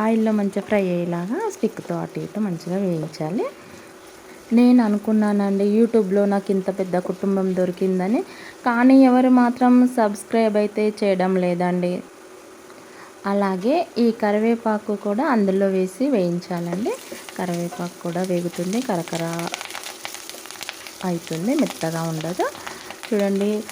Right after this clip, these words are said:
ఆ, ధనియాలు అయితే ఇలా రెడ్ కలర్లో వచ్చే వరకు వేయించాలి. ఈలోపు కరివేపాకు కూడా బాగా వేగింది. కరివేపాకు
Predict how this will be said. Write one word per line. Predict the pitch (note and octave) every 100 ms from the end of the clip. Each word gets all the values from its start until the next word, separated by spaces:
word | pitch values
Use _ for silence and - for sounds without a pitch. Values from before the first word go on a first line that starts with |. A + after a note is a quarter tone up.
| - - - - G#3+
ఆ, | F#3+ F#3 F#3
ధనియాలు | G3+ A#3 B3 A#3+
అయితే | A#3 - B3+ C4+ C4 - - - - F#3+
ఇలా | F#3 F3+ - -
రెడ్ | F3 F3 F3+
కలర్లో | F#3 F3+ F3+ F3 F3
వచ్చే | E3+ - F#3+
వరకు | E3+ E3+ B3+ A#3+
వేయించాలి. | E3 D#3+ - E3+ G#3 A#4 D5+ - - - G#3+
ఈలోపు | F#3+ F3+ F3+ F3
కరివేపాకు | F3+ E3 E3+ E3+ E3+ E3+
కూడా | E3+ F#3+ F3+
బాగా | E3 E3 E3
వేగింది. | D#3+ E3 F3+ F#4 -
కరివేపాకు | G#3 F#3 F#3 F#3 F#3